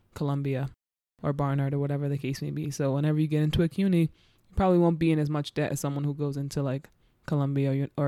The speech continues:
or Barnard. Like, or, or I don't even know how much the price is. I probably have to look it up,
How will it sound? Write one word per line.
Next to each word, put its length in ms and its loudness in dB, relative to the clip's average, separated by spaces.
or 160 -6
Barnard. 460 -4
Like, 200 -8
or, 180 -4
or 120 0
I 120 -12
don't 100 0
even 120 4
know 80 6
how 80 8
much 140 2
the 60 -6
price 280 -4
is. 140 -6
I 60 -6
probably 180 0
have 80 0
to 80 -8
look 180 -2
it 60 -4
up, 120 -8